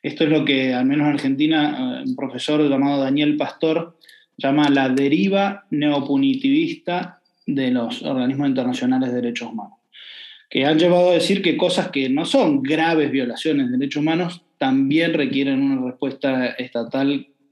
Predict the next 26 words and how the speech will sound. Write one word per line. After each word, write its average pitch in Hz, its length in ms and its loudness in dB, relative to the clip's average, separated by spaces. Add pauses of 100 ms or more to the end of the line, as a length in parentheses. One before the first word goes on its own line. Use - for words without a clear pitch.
(120)
que 135 100 -4
signifique 127 720 -4 (260)
de, 127 220 -4
de 120 180 0
castigo 131 440 0
penal. 139 500 0 (540)
Eh, 123 80 -8
y 123 300 -2
en 123 80 0
Argentina 131 340 0
hemos 156 160 0
tenido 147 680 2 (160)
<clears throat> 127 540 4
al 117 140 -4
menos, 147 540 0
eh, 113 680 -4
dos 127 220 -4
casos, 151 340 0
te 123 80 -2
podría 123 300 0
decir, 147 240 0
de 143 80 2
donde 123 180 2
la 117 120 -8
Corte 127 240 -4
Suprema 143 760 0